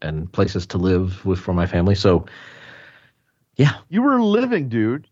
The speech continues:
Speaker 2: You're living. Just like
Speaker 1: That's right.
Speaker 2: half the people in this movie were trying to do.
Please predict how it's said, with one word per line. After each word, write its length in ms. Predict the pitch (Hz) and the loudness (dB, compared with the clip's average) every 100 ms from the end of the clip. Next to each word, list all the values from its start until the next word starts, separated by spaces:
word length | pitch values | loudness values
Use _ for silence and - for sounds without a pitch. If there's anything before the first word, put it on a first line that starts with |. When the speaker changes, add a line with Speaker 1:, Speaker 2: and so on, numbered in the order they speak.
| - | -8
Speaker 2:
You're 200 | 143 131 | -6 -2
living. 500 | 135 131 95 78 - _ _ | 0 0 -2 -10 -16 _ _
Just 240 | - 175 - | -4 -4 0
like 200 | 190 95 | 0 0
Speaker 1:
That's 80 | 107 | -2
right. 220 | 104 - - _ _ _ | -4 -4 -14 _ _ _
Speaker 2:
half 420 | - 165 175 _ | -4 -2 -2 _
the 100 | 160 | -8
people 460 | 120 156 147 139 127 | -4 -4 -2 -2 -2
in 80 | |
this 200 | 123 117 | -4 -6
movie 260 | 123 117 110 | -6 -2 -2
were 160 | 104 95 | -2 -4
trying 340 | - 101 95 | -4 -4 -4
to 60 | 87 | -8
do. 220 | 85 | -10